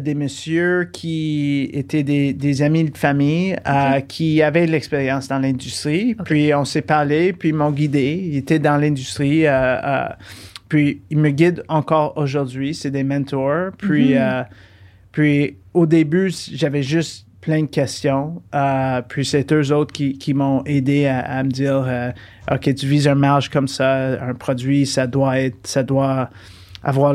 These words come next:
Speaker 1: tel attribut pour avoir le succès dans le marché. » Euh, mais, euh, au début, c'était vraiment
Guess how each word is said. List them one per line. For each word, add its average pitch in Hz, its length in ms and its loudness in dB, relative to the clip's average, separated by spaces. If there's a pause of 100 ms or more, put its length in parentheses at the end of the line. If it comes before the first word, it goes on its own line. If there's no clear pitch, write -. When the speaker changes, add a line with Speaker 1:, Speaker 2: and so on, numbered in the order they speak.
(120)
Speaker 1:
tel 156 260 2
attribut 147 600 0
pour 139 200 0
avoir 139 220 0
le 139 120 0
succès 143 440 -2
dans 135 120 -2
le 123 60 0
marché. » 139 680 0
Euh, 131 180 0 (460)
mais, 156 500 2 (200)
euh, 139 600 0
au 165 120 2
début, 165 340 2
c'était 165 300 0
vraiment 160 560 0